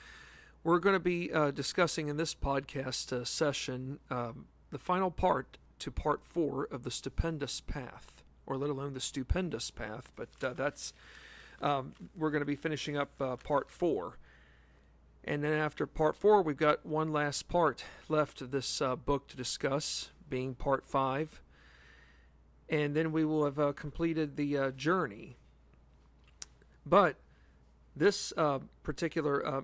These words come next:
episode's going to talk about some, um, miraculous, uh,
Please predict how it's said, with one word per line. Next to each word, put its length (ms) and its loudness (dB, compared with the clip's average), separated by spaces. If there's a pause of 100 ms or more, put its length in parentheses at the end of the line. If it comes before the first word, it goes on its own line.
episode's 600 -2
going 220 -6
to 40 -6
talk 340 -6
about 440 -2
some, 380 -4
um, 500 -4 (920)
miraculous, 880 0
uh, 240 -2